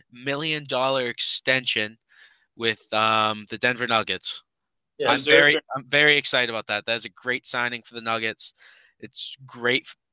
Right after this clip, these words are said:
Speaker 1: potential, great future for them.
Speaker 2: So do you know what that means, Bolaños? The Nuggets are now the fourth team in the N B A with three players on max contracts. Can you guess the other three?
Speaker 1: Uh,
Speaker 2: Bonus,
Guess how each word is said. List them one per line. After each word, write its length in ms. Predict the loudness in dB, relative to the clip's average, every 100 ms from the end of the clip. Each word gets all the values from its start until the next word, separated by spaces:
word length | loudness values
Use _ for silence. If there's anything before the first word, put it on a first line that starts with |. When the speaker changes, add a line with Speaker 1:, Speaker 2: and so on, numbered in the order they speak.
| -12
Speaker 1:
potential, 680 | -6 -2 -2 -2 -4 -6 -2
great 200 | 0 0
future 440 | -2 -6 -4 -4
for 160 | -4 -6
them. 240 | -6 -6 -10 _ _ _ _ _ _ _ _ _ _
Speaker 2:
So 100 | -4
do 80 | -2
you 60 |
know 80 | 0
what 100 | 2
that 180 | 2 0
means, 280 | -2 -10 -8
Bolaños? 680 | -4 -4 -2 -4 -6 -8 -20 _ _ _ _ _ _ _ _ _ _
The 100 | -10
Nuggets 380 | -2 0 0 -4
are 80 | -2
now 220 | 2 2
the 80 | 0
fourth 400 | -8 -4 -2 -4 -10
team 380 | -10 -8 -8 -10 -14
in 100 | -8
the 120 | -6
N 140 | -6
B 120 | -2
A 200 | 0 0
with 220 | -2 -10 -10
three 160 | -8
players 420 | -4 2 2 2
on 180 | 0 -4
max 280 | -6 -8 -10
contracts. 680 | -12 -12 -10 -10 -10 -18 -20 _ _ -14
Can 140 | -4
you 160 | -2 2
guess 260 | 2 2
the 80 | 0
other 220 | 0 0
three? 400 | -6 -6 -6 -8 -14 _ _ _ _ _ _ _ _ _ _ -6
Speaker 1:
Uh, 480 | 2 6 8 8 6
Speaker 2:
Bonus, 120 | 2